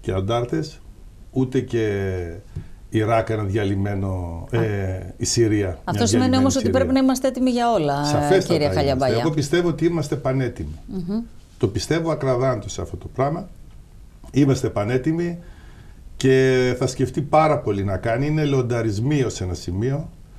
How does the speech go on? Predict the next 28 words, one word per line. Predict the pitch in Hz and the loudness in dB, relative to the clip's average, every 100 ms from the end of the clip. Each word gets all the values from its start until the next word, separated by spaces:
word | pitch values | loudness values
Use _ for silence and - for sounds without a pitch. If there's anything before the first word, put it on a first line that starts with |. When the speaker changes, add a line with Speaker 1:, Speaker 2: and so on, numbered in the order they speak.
| - - - | -18 -16 -2
Speaker 1:
Από | 117 127 | 2 4
εκεί | 151 | 4
και | 143 | 2
πέρα, | 139 151 127 | 0 0 2
βέβαια, | 156 151 | 0 0
πρέπει | 147 151 | 0 0
να | |
έχουμε | 151 151 135 | -2 -2 -2
το | 131 | -2
νου | 127 | -2
μας. | 113 92 - - - - - - - - | -2 -4 -8 -12 -16 -16 -16 -16 -18 -14
Speaker 2:
Ναι. | - 180 180 170 - - - - - - - | -8 -6 -6 -10 -16 -18 -18 -18 -18 -18 -8
Ε, | - 196 196 190 185 170 | 2 4 6 4 2 2
τα | 156 202 | 2 2
ελληνοτουρκικά | 196 190 180 180 185 185 262 | 4 2 2 0 0 0 0
βλέπουμε | 226 240 254 262 | 0 0 2 2
ότι | 247 233 | 2 0
μονοπόλησαν | 208 196 185 185 254 233 - | 0 0 0 0 0 0 0
τις | 165 | 0
τελευταίες | - 170 160 208 175 | 0 0 0 0 0
μέρες | 190 185 175 | 0 0 0
μετά | 170 170 190 | 0 0 0
και | 185 | 0
τις, | 185 180 170 - | -2 -2 -2 0
ε, | 175 160 156 156 151 147 139 120 | 2 4 4 4 4 4 4 2
φοβερές | 147 214 185 170 165 - 190 | 0 0 2 2 2 0 -4
τουρκικές | - 165 165 165 175 | -2 -2 -2 0 0
προκλήσεις, | 175 190 165 170 175 170 156 | 0 -4 0 0 2 0 -4